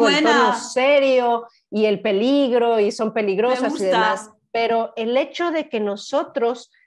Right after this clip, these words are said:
Speaker 1: sepamos que podemos sobrevivir ya es un, un empuje enorme. Otro,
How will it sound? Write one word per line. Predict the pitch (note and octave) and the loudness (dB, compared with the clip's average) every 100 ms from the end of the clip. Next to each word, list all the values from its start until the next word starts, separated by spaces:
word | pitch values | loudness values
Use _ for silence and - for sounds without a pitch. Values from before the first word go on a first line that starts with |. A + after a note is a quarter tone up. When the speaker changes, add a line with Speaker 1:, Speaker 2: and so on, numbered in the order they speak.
| _ _ | _ _
Speaker 1:
sepamos | - G#3 G#3 G#3+ G3+ F#3+ F3+ - | -6 -6 -4 -4 -4 -4 -6 -10
que | G#3+ | -12
podemos | F#3 G3 F#3+ A#3+ C#4 D4+ D4 | -8 -6 -2 -2 0 -2 -4
sobrevivir | A3+ G3 F#3+ F#3+ F#3+ A3 D#4+ - _ _ | -6 -4 -4 -4 -4 -4 -6 -10 _ _
ya | F#3 G#3 B3+ C4+ | -6 -2 0 2
es | C#4+ F#4 - C#4+ | 2 0 -4 -4
un, | C4+ C4 B3+ - | -2 -2 -4 -4
un | A#3 A3+ | -2 0
empuje | G#3 F#3 A3+ B3 - A#3 A3+ A3+ _ _ - | -2 -2 -2 -2 -2 -2 -4 -8 _ _ -6
enorme. | F#3+ F#3 E3+ D#3+ D#3 - _ _ _ _ | -2 0 -2 -4 -12 -18 _ _ _ _
Otro, | - B3+ B3+ D4+ | -2 -2 0 0